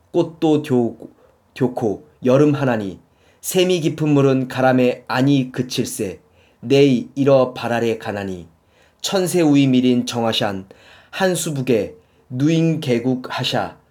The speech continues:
복년이 가없으시니, 성신이 니사셔-, 니사셔도 경청 근민, 하샤-, 하사사 더욱 굳으시리다. 닝그마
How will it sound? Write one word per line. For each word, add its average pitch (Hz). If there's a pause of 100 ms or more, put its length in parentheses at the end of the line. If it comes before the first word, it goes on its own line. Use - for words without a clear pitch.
(180)
복년이 131
가없으시니, 123 (640)
성신이 170 (100)
니사셔-, 147 (340)
니사셔도 127 (380)
경청 147
근민, 113 (420)
하샤-, 165
하사사 143
더욱 123 (400)
굳으시리다. 143 (460)
닝그마 143